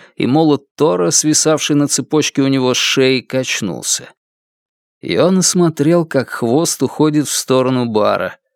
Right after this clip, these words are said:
Публика, собравшаяся вокруг ринга, орала. Оба бойца жались к верёвкам. Тот, что в джинсах, схватился за бутылку противника и сильно порезал руку. Кровь стекала у него по предплечью.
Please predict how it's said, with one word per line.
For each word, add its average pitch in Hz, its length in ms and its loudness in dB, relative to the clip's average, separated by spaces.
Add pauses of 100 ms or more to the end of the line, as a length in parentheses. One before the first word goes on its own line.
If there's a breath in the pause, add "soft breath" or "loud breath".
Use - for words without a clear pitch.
(420)
Публика, 151 500 0
собравшаяся 156 760 0
вокруг 143 420 -2
ринга, 131 580 0 (220)
орала. 101 640 -8 (680)
Оба 131 300 2
бойца 127 480 0
жались 120 400 0
к - 80 -10
верёвкам. 120 760 -2 (120)
Тот, 135 160 0
что - 220 0
в 113 100 -4
джинсах, 143 440 0
схватился 135 520 0
за 120 100 -2
бутылку 127 460 0
противника 147 680 0
и 143 80 4
сильно 175 480 -2
порезал 151 640 2
руку. 131 440 -2 (420 soft breath)
Кровь 123 380 0
стекала 135 560 0
у 135 60 4
него 110 320 2
по 101 140 -4
предплечью. 90 760 -8